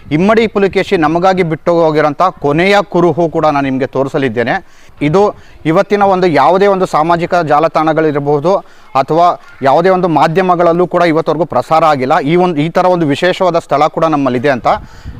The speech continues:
ಹಾಗಾಗಿ ನಾವು ಈ ನಿಟ್ಟಿನಲ್ಲಿ ಮೊಟ್ಟ ಮೊದಲ ಬಾರಿಗೆ ಈ ಒಂದು ಪ್ರಯತ್ನ ಮಾಡ್ತಿದ್ದೀವಿ. ಇದು ಇಮ್ಮಡಿ ಪುಲಕೇಶಿಯ ಕೊನೆಯ ಕುರುಹು ನಮ್ಮ ರಾಜ್ಯದಲ್ಲಿ ಸಿಕ್ಕಿರುವಂಥದ್ದು. ಇದನ್ನು ತೋರಿಸ್ತೀನಿ. ಅದಕ್ಕಿಂತ ಮುಖ್ಯವಾಗಿ ನಾನು,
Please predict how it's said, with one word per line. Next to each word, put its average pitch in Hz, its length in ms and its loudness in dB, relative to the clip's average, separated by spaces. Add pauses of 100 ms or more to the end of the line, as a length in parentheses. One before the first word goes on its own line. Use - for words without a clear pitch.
ಹಾಗಾಗಿ 175 460 2
ನಾವು 170 320 2
ಈ 160 220 0
ನಿಟ್ಟಿನಲ್ಲಿ 196 760 0 (200)
ಮೊಟ್ಟ 156 320 -2
ಮೊದಲ 190 400 2
ಬಾರಿಗೆ 165 340 0
ಈ 160 40 2
ಒಂದು 156 200 0
ಪ್ರಯತ್ನ 151 340 0
ಮಾಡ್ತಿದ್ದೀವಿ. 147 600 -2 (260)
ಇದು 151 200 2
ಇಮ್ಮಡಿ 185 340 2
ಪುಲಕೇಶಿಯ 190 640 -2 (220)
ಕೊನೆಯ 185 420 2
ಕುರುಹು 175 380 0
ನಮ್ಮ 151 220 0
ರಾಜ್ಯದಲ್ಲಿ 156 500 0
ಸಿಕ್ಕಿರುವಂಥದ್ದು. 147 800 -4 (320)
ಇದನ್ನು 170 260 0
ತೋರಿಸ್ತೀನಿ. 175 500 0 (540)
ಅದಕ್ಕಿಂತ 208 340 0
ಮುಖ್ಯವಾಗಿ 208 520 2
ನಾನು, 190 360 0